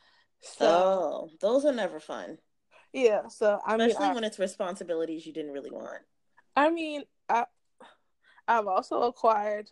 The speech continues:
Speaker 1: you know, the pay to go with it. <laughs>
Speaker 2: Ooh, take it, girl,
Speaker 1: So,
Speaker 2: take it.
Speaker 1: yeah, so it's kinda like I can't really talk too much trash, but, you
Speaker 2: <laughs>
Speaker 1: know, so I'm trying to balance that. Um, it's finals week in my master's program,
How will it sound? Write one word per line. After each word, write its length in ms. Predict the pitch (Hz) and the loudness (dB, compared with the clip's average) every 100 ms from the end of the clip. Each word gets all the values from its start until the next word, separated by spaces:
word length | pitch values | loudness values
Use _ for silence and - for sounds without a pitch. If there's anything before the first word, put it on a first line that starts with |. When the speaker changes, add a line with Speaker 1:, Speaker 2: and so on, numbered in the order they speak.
| _ | _
Speaker 1:
you 180 | 240 226 | -8 -8
know, 300 | 208 196 202 _ _ _ _ _ _ _ _ _ _ | -6 -8 -12 _ _ _ _ _ _ _ _ _ _
the 180 | 220 208 | -6 -6
pay 340 | 233 226 339 277 | -4 -4 -4 -6
to 60 | 240 | -8
go 200 | 208 170 | -4 -2
with 220 | 160 381 | -2 -2
it. 140 | 196 - 285 - | -4 -4 -4 4
<laughs> 60 | |
Speaker 2:
Ooh, 420 | 311 480 202 151 - - | 8 10 8 2 -6 -4
take 240 | 349 453 | -4 -2
it, 100 | - | -4
girl, 260 | 285 269 233 | 2 2 2
Speaker 1:
So, 60 | |
Speaker 2:
take 180 | 381 440 | 0 -4
it. 180 | 185 127 _ _ | -6 -6 _ _
Speaker 1:
yeah, 300 | - 302 330 294 | -8 -4 -4 -4
so 260 | 294 262 | -6 -6
it's 120 | 277 | -6
kinda 300 | - 349 370 370 | -8 -10 -8 -12
like 160 | 302 247 | -12 -14
I 40 | |
can't 300 | - 339 349 | -14 -12 -12
really 260 | 294 285 254 | -12 -12 -14
talk 280 | 269 277 - _ - | -10 -10 -10 _ -12
too 160 | 381 427 | -10 -8
much 360 | 262 - 214 - | -8 -10 -12 -8
trash, 300 | 208 202 220 _ | -8 -8 -12 _
but, 540 | 285 285 226 247 240 240 | -12 -8 -8 -6 -6 -6
you 120 | 269 | -10
Speaker 2:
<laughs> 40 | |
Speaker 1:
know, 460 | 247 220 214 214 226 - | -10 -10 -8 -8 -10 -12
so 220 | 220 202 185 - | -8 -8 -12 -10
I'm 260 | 165 147 214 | -8 -8 -10
trying 380 | - 233 247 254 | -4 -2 -4 -8
to 120 | 233 | -10
balance 560 | 202 214 220 214 226 _ | -6 -4 -4 -8 -12 _
that. 320 | 214 208 214 - _ - _ | -4 -4 -4 -8 _ -20 _
Um, 280 | 233 226 220 | -8 -6 -6
it's 220 | 208 - - | -8 -14 -10
finals 500 | 226 220 226 226 226 | -4 -4 -4 -4 -6
week 380 | 220 220 220 - - - - - | -8 -10 -10 -12 -16 -18 -20 -8
in 540 | 220 214 214 214 208 | -6 -4 -6 -6 -4
my 220 | 208 208 | -2 -2
master's 500 | 208 202 202 - 220 | -2 -4 -6 -4 -6
program, 600 | - 247 220 226 220 214 | -2 0 0 -2 -6 -6